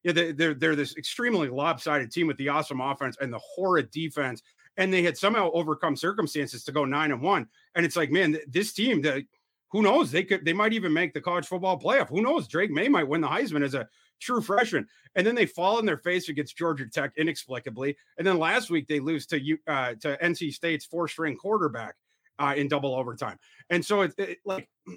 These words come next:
it, it's tough for, you know, again, like, one of these teams is gonna get off the mat, assuredly. Um, it, it was just too hard for me to make a referendum on that. The play I'm making in that game is the over. My, my system's got a total on that game of sixty-nine. The, uh,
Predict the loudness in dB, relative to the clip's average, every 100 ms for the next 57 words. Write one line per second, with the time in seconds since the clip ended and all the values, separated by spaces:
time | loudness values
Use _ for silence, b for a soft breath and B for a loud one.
0 | -4 -2 0 0 -2 -2 -2 0 -2 2
1 | 4 4 4 4 4 0 2 4 4 4
2 | -2 0 0 2 -2 -2 0 -2 -2 -8
3 | -4 -4 -4 -4 0 0 0 -4 -6 b
4 | b 0 2 2 0 2 4 4 0 -2
5 | -4 6 8 8 6 2 2 4 4 2
6 | 0 0 0 0 0 2 2 2 0 -6
7 | b b -2 -2 0 4 4 4 2 0
8 | 0 0 0 0 0 0 -2 -8 -4 -2
9 | 0 2 0 -4 _ _ 2 2 0 2
10 | 2 0 -4 -4 -2 -4 -2 0 0 0
11 | -2 -2 0 0 0 -4 -8 -6 -6 -2
12 | 0 0 0 -2 -6 _ _ -2 2 4
13 | 2 0 2 2 2 2 0